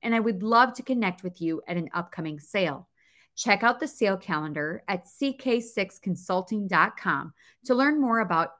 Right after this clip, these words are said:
opportunities to invest in elite Angus genetics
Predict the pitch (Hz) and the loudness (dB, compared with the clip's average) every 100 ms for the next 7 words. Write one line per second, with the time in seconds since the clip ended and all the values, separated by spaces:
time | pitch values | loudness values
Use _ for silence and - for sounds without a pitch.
0 | - 196 214 285 - 220 175 160 156 151 | 2 2 2 -2 -4 -4 -2 -4 -6 -8
1 | - 202 185 180 165 165 - 196 175 165 | -6 -2 0 0 0 -2 -10 -6 -4 -2
2 | 196 226 233 - 180 180 214 - 214 196 | -4 -4 -8 -6 -4 0 -2 -4 -4 -2
3 | 160 - - - | -2 -6 -16 -20